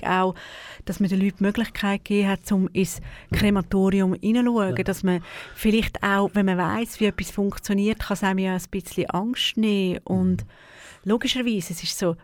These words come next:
Speaker 1: ach, was kommt denn, oder? Das ist, ähm, ist jetzt nicht, äh, mein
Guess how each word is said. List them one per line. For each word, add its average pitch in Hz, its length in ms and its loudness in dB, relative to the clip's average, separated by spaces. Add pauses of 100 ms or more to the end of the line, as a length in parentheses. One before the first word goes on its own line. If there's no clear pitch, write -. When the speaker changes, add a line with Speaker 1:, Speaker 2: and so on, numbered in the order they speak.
(120)
Speaker 1:
ach, 180 300 -6
was - 320 -4
kommt 233 360 -2
denn, 160 340 0
oder? 170 320 -2
Das - 200 -6
ist, 180 180 -4
ähm, 170 480 0 (120)
ist - 120 -14
jetzt - 200 -8
nicht, 185 220 -2
äh, 196 400 4 (240)
mein 214 200 4